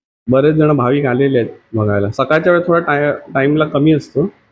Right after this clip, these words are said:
संध्याकाळी गर्दी होते. येताना मला सुंदर असं स्वामींची मूर्ती समोर दिसली. चला, श्री स्वामी समर्थ महाराज की जय. चला, अष्टविनायक वारी करताना गिरगावमध्ये गणेशोत्सव दोन हजार पंचवीस, मला असा खूप आनंद आला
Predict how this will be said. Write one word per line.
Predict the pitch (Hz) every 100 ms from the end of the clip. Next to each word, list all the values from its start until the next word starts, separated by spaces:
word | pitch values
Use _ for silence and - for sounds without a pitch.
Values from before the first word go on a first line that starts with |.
| _ _ _ _ -
संध्याकाळी | 131 135 139 143
गर्दी | 131 123 123
होते. | 98 90 - - - -
येताना | 359 196 190 165 165
मला | 165 170
सुंदर | - 170 180 185
असं | 170 170 175 147 165 -
स्वामींची | - 151 147 165 175
मूर्ती | 170 147 156
समोर | 156 160 127 104 -
दिसली. | 123 - 110 - - - - - - - - 311 _ _ _ _ _ _ _ _ _ 127
चला, | 120
श्री | 113 180 180
स्वामी | 170 160 170
समर्थ | 170 165 170
महाराज | 165 147 147 151 151 -
की | 147 131
जय. | 123 113 120 - - _ -
चला, | 180 220
अष्टविनायक | 185 - 220 220 214 220 220 180
वारी | 180 180 202
करताना | 202 180 175 190 190
गिरगावमध्ये | 170 165 165 180 180 165 165
गणेशोत्सव | 160 160 165 170
दोन | 165
हजार | 170
पंचवीस, | 160 160 165
मला | 156 165
असा | -
खूप | - 185
आनंद | 185 151 165 170
आला | 156 139 135 139